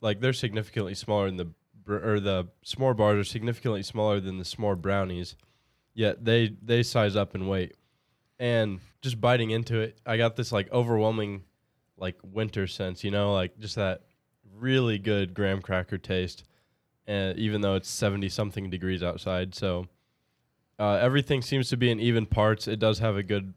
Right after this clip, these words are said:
moisture to it. It's not as moist as the pineapple, pineapple upside down cake,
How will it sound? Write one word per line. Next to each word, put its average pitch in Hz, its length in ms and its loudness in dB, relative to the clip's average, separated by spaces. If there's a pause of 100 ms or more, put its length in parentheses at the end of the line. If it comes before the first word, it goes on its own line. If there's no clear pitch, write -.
(120)
moisture 104 400 -2
to 107 200 0
it. 101 200 0
It's - 240 -6
not 123 260 2
as 107 240 0
moist 107 320 0
as 104 60 -8
the 98 80 -2
pineapple, 101 440 0 (220)
pineapple 110 420 2
upside 101 320 0
down 101 280 0
cake, 98 360 -2